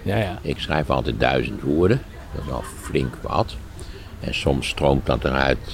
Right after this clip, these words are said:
Speaker 2: hè, alsof,
Speaker 1: Ja, ja.
Speaker 2: alsof het er altijd al geweest is. En soms zit je langdurig te worstelen. Maar duizend woorden heb je toch in principe in drie, drieënhalf uur altijd wel op papier
Speaker 1: Ja,
Speaker 2: staan.
Speaker 1: ja, ja.
Speaker 2: Dan stop, moet je stoppen.
Speaker 1: En wat ga je dan doen? Want dan is het midden in de nacht.
Speaker 2: Lezen.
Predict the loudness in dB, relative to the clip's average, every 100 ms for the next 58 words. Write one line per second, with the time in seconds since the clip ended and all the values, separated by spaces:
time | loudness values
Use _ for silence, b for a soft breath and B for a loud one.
0 | -8 -4 -4 -4 -6 -6 -6 -8 -10 -2
1 | 2 4 4 2 2 2 2 0 2 2
2 | 2 0 2 6 6 4 0 -2 -4 -10
3 | B B B B B -2 0 2 2 4
4 | 2 4 2 4 4 4 4 4 2 2
5 | 6 4 6 6 6 2 B B B B
6 | B -10 -6 -4 -2 -2 0 2 2 0
7 | 2 6 8 8 6 4 2 -2 2 2
8 | 2 -2 -2 0 0 2 2 4 2 4
9 | 2 6 6 6 6 8 10 10 8 8
10 | 6 6 6 6 4 0 -2 -2 -2 -8
11 | -6 -2 0 0 0 -2 -2 -4 -10 -14
12 | B B -2 0 2 6 6 8 6 6
13 | 8 8 6 -4 4 6 10 10 10 8
14 | 6 6 6 6 4 4 8 8 10 10
15 | 10 8 6 4 6 6 2